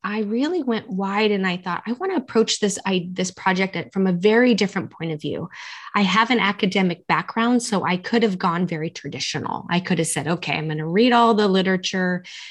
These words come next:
and I'm gonna run a, an end-to-end scientific study." And instead, what I said is, "Hmm,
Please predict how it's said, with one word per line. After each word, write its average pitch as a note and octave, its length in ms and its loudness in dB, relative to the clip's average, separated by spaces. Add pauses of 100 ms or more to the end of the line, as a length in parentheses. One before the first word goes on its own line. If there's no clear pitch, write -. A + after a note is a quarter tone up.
and E3+ 100 -2
I'm E3 120 -2
gonna D#3+ 240 0
run G#3+ 240 4
a, F#3+ 240 0 (240)
an E3 180 -6
end-to-end G#3 560 0
scientific F3+ 640 -4
study." E3 500 0 (320)
And F3+ 160 2
instead, G#3 580 2
what F#3 180 2
I F3+ 160 0
said F3+ 360 -4
is, E3+ 300 -4 (240)
"Hmm, E4 200 6